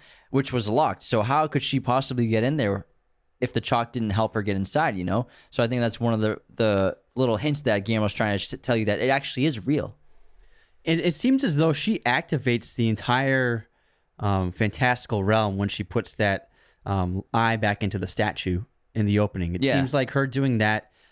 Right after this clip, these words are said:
Speaker 2: uh, springs up, ho-, springs this story into action. And I, I think that the most telling sign that this is actually really happening to her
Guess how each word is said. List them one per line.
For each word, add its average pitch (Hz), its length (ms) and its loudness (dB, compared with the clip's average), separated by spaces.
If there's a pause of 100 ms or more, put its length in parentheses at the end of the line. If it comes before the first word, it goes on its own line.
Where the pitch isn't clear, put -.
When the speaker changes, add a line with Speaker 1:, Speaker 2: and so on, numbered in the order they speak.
(320)
Speaker 2:
uh, 98 260 2
springs 131 760 0
up, 107 240 2
ho-, 110 280 0
springs 139 440 -2
this 113 120 -2
story 123 400 0
into 104 240 0
action. 107 480 0 (340)
And 139 100 2
I, 160 320 2
I 185 40 0
think 185 300 -4
that 165 300 -2 (180)
the 135 80 0
most 127 320 2
telling 160 380 0
sign 110 340 0
that 107 180 -2
this 110 320 -2
is 110 240 0
actually 104 400 0
really 101 260 0
happening 107 520 -2
to 98 160 -2
her 95 260 0